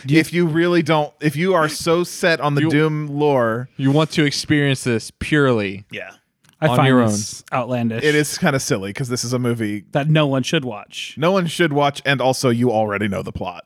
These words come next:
Speaker 1: Like,
Speaker 2: Also,
Speaker 1: you don't need to know.
Speaker 2: to let you know how fresh this is in our heads, we just watched this movie.
Speaker 1: Yeah.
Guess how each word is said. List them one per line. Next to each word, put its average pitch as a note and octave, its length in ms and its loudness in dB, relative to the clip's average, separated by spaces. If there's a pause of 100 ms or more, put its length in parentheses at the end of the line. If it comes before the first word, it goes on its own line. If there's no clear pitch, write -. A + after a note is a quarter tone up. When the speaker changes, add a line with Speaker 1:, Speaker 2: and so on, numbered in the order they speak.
Speaker 1:
Like, G2 400 -8
Speaker 2:
Also, D#3 340 2
Speaker 1:
you C#3 40 8
don't C#3+ 220 2
need A#2 240 0
to A2+ 100 0
know. A2 500 -2 (180)
Speaker 2:
to C3+ 80 0
let C#3+ 200 0
you C#3+ 60 -2
know C3 100 2
how B2+ 220 0
fresh - 480 -2
this B2 260 -2
is A#2+ 160 0
in A2 100 0
our C#3 140 4
heads, F#2+ 600 -4 (360)
we D#3 160 2
just C#3+ 260 0
watched A2 300 2
this A2 180 -4
movie. G2 380 -4 (140)
Speaker 1:
Yeah. - 400 -8